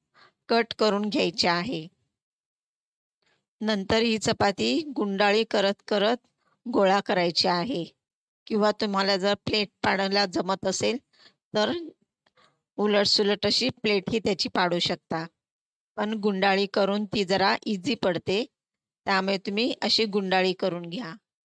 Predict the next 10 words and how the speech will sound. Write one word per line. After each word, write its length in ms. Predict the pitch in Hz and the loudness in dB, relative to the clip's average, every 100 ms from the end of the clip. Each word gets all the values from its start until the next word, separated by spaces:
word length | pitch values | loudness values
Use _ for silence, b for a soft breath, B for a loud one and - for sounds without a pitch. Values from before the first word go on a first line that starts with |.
| _ | _
रोल 180 | 208 220 | -20 -16
केलेला, 340 | - 196 190 196 - | -10 -6 -6 -6 -6
हा 240 | 190 202 | -2 0
जो 180 | 190 226 | 2 2
रोल 220 | 202 202 190 | 2 0 0
केला 220 | 214 208 | 0 2
आहे 300 | 202 190 196 - B B - | 2 0 -2 -8 B B -4
त्याला 200 | 208 214 | 0 2
थोडासा 420 | - 202 196 - 214 | 2 2 2 2 0
पीळ 300 | - 214 | 2 2